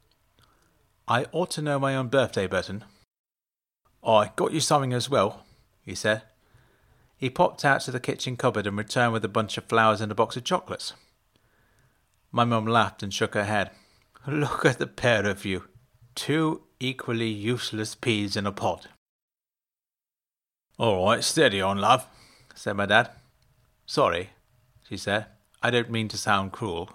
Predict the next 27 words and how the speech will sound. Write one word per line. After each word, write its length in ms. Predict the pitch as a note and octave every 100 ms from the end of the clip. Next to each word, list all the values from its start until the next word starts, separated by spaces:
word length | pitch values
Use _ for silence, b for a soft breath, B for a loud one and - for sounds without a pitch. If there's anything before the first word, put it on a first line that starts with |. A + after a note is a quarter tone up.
| -
but 160 | - G#2
surely 500 | - D#3+ B2 G#2 - b b b b b
you 160 | - B2+
know 300 | C3+ F#3 F3
I'm 160 | D3
lactose 500 | C3 C3 - - C3
intolerant, 680 | A#2+ G#2+ A#2+ G2 F2 C3+ - - _ -
and 180 | A#2 A2+
fresh 380 | - F3+ E3
flowers 460 | - - C#3 G#2+ G#2
exacerbate 680 | A2 A2 B2+ B2 A2+ B2+ B2+
my 160 | B2+
hay 240 | A#2 D#3 D#3+
fever. 420 | - G2+ F2 -
Can 140 | -
you 80 | D#3+
stick 300 | E3 - F3+
them 100 | E3+
in 60 | F3
the 80 | E3+
garden, 420 | E3+ D3+ A2 F#2
please, 240 | - F2
Burton?" 380 | - F#2 - - _ _ _ _ _ _ _ _ _ _ _ -
"Okay," 460 | - G#2+ G#2+ F#2+ G2 _ _ _ _ _ _
said 200 | - -
my 80 | F2
dad. 260 | F2+ F#2